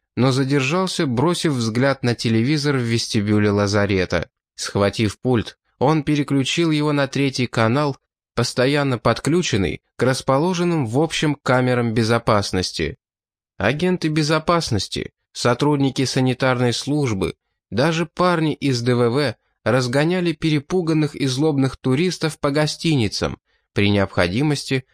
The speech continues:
убеждая их с помощью резиновых дубинок. «Кедрику эта история как манна небесная», простонал Кит, отвернувшись от экрана и снова устремляясь к дверям.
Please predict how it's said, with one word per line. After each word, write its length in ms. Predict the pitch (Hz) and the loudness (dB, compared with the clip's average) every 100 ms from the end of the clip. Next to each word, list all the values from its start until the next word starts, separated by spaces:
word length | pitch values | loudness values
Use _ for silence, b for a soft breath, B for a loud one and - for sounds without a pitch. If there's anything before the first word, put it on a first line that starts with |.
| _ | _
убеждая 600 | - 131 143 127 156 190 | -4 0 0 0 0 0
их 280 | 180 165 160 | -2 -4 -4
с 80 | - | -4
помощью 520 | - 147 156 151 160 | 0 0 0 0 -2
резиновых 680 | 151 139 107 107 107 107 107 | 0 0 0 2 2 2 0
дубинок. 640 | 104 107 98 87 87 - - _ _ _ _ | 0 0 0 0 -2 -8 -14 _ _ _ _
«Кедрику 800 | - - 156 147 101 - 62 - _ | -4 -2 -2 -2 -4 -4 -6 -6 _
эта 480 | - 165 165 160 | 0 0 0 0
история 640 | 131 - - 143 139 135 127 | -2 -4 -2 -2 0 0 0
как 300 | 127 120 - | -2 -2 0
манна 500 | 110 139 147 123 101 | 0 0 0 0 2
небесная», 960 | 98 95 95 98 98 - - 87 101 _ _ _ _ | 2 0 0 0 0 -2 -4 -2 -4 _ _ _ _
простонал 640 | - 107 - 98 95 87 | -4 -4 0 0 2 0
Кит, 340 | 85 127 127 - _ _ - | 0 -4 -4 -8 _ _ -2
отвернувшись 760 | 180 117 127 170 180 160 151 - | 0 0 0 0 0 -2 -4 -4
от 200 | 123 117 | -2 -2
экрана 520 | - 143 180 165 156 _ | 0 0 0 -2 -4 _
и 80 | - | -4
снова 420 | 117 - 196 175 - | -4 0 0 -2 -4
устремляясь 760 | 135 - 117 110 110 123 113 | -8 -2 0 2 2 2 0
к 80 | 107 | -2
дверям. 640 | 104 104 107 101 92 82 | -2 2 2 2 0 -2